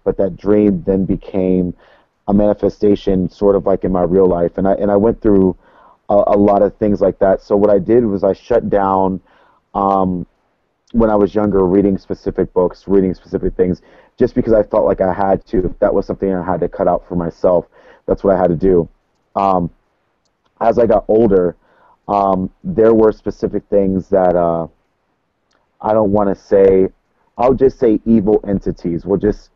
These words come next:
we'll just say that, that I, I faced in dreams. And, uh, like I was saying before, I had to call out,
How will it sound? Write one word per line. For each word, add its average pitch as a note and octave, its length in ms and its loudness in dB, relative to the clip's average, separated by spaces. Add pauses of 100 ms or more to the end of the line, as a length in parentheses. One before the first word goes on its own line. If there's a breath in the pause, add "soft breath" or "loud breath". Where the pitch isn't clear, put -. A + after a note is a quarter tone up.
(380)
we'll C3+ 140 2
just B2 260 0
say G#2 180 4
that, F2 320 -4 (440 soft breath)
that G#2+ 180 2
I, G#2 240 4
I G#2 120 2
faced A2 480 -2
in G2 160 -2
dreams. G2+ 580 -2
And, F#2+ 280 0
uh, F2+ 180 2
like F#2+ 220 0
I G2 60 2
was F#2+ 180 0
saying F#2+ 180 -2
before, G2+ 400 0
I G#2 60 -2
had G2+ 160 -2
to G2+ 80 -4
call G2 320 0
out, G2+ 280 2